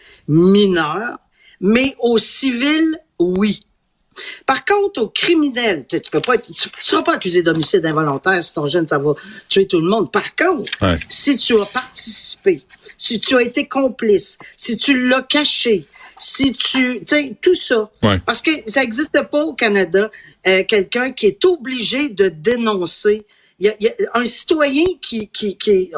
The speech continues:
Speaker 1: on me l'a souvent demandé, est-ce qu'on est obligé de dénoncer quelqu'un ? On sait qu'il a commis un crime. Est-ce qu'on peut être accusé ou criminel si on le dénonce pas ? Non. Ça n'exi-, c'est pas comme ça
Speaker 2: Hmm,
Speaker 1: ici.
Speaker 2: hmm.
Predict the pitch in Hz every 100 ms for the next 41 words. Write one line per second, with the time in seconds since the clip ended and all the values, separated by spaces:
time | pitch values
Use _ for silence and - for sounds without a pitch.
0 | - 185 202 240 220 226 277 262 208 165
1 | 214 269 - - - - 233 226 - 330
2 | 262 247 233 330 214 240 226 196 - 262
3 | 233 220 165 233 254 - _ _ - -
4 | 247 233 - 320 233 196 202 208 233 175
5 | 220 262 277 - - 196 - 214 233 233
6 | - - 294 220 277 320 - 254 240 254
7 | 302 - - 220 226 220 208 - 254 262
8 | _ _ _ 113 139 160 196 _ _ -
9 | - - - 180 208 220 190 214 185 233
10 | - 320 - 196 - 196 - 82 147 -